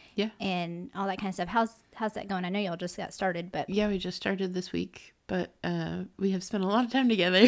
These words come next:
Speaker 1: <laughs>
Speaker 2: Yeah.
Speaker 1: beforehand. Uh, so it's good. I'm excited. I'm really looking forward to it.
Speaker 2: Yeah.
Speaker 1: Um, it's gonna be fantastic.
Speaker 2: Yeah.
Speaker 1: So.
Speaker 2: I think it's, it's so,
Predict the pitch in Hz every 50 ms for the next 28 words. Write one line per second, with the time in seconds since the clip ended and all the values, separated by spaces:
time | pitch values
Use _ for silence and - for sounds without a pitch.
0 | 247 - - 226 247 254 247 233 220 - _ - - 233 220 247 233 233 214 185
1 | 175 175 196 196 - - - - - - - - - - _ _ _ - 208 202
2 | 196 175 160 160 165 - - - - - 202 185 190 180 180 185 - - - 196
3 | - - 320 349 277 247 - - - - - 202 202 214 214 214 - 214 202 165
4 | 170 175 - - - - 190 190 202 208 214 214 214 208 214 202 - 202 196 -
5 | 190 185 175 - - 180 170 - - _ - 233 233 220 208 202 185 - - _
6 | _ _ _ - 180 180 180 170 175 180 180 180 - _ _ _ _ _ - -
7 | 175 - - 208 190 185 180 185 180 180 180 - - 196 185 180 185 - 170 -
8 | - - - - _ - - _ - 214 202 190 190 185 190 185 175 - _ _
9 | _ _ _ _ - 214 233 247 285 262 262 - - - 226 220 202 - - -
10 | 226 208 214 214 208 - - -